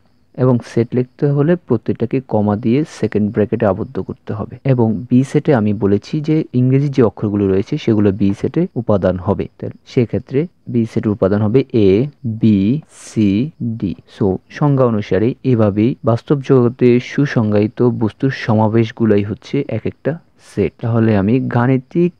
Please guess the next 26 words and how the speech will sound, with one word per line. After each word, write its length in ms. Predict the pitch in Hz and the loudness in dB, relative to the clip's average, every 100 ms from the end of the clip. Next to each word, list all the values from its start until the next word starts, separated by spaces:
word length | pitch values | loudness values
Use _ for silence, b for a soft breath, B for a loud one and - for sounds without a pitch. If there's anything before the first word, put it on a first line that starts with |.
| - | -4
সংজ্ঞাগুলোকে 720 | 117 110 107 101 95 98 131 175 - 120 | -2 0 0 2 0 0 0 0 2 0
এ 20 | 113 | 0
সেট 160 | 107 113 | -2 0
দ্বারা 140 | 104 101 | 0 0
প্রকাশ 220 | 104 - - - | 0 -4 -4 -2
করলাম 240 | 151 170 180 107 | 0 0 0 -2
এবং 200 | 98 101 139 - _ | 2 2 0 -6 _
ইংরেজি 300 | 151 160 160 170 | 0 2 4 2
অক্ষরের 340 | 127 - 143 135 | 2 -2 0 2
বর্ণগুলোকে 560 | 113 104 110 101 98 107 95 | 2 2 0 0 0 2 2
আমি 140 | 104 170 160 123 | 2 -2 -4 0
বি 120 | 117 107 | 0 2
সেটের 260 | 110 123 135 | 0 0 0
সাহায্যে 320 | 110 101 - 175 - | -2 -2 -2 -6 -4
প্রকাশ 280 | 101 - 92 - | -6 -2 -4 -2
করলাম। 300 | 101 85 82 - - | -2 -2 -4 -8 -2
যেমন 220 | 135 135 120 | 2 2 2
এখানে 280 | - 110 104 143 _ _ _ _ _ | 0 -2 -2 -4 _ _ _ _ _
দুই 400 | 135 120 120 107 127 - - 131 | -6 0 4 4 2 -2 -8 0
belongs 520 | 131 131 139 156 - - - | 4 4 4 0 -8 -20 -4
to 100 | 170 - - - 104 | -2 -2 -2 0 0
A, 20 | - _ _ - | 0 _ _ -4
অর্থাৎ 280 | 117 - 110 135 135 | -2 0 -2 -2 2
দুই 160 | 147 160 | 2 2
উপাদানটি 520 | 135 110 101 98 - 139 - _ | 0 2 2 -2 -2 -4 -4 _
এ 20 | - | 0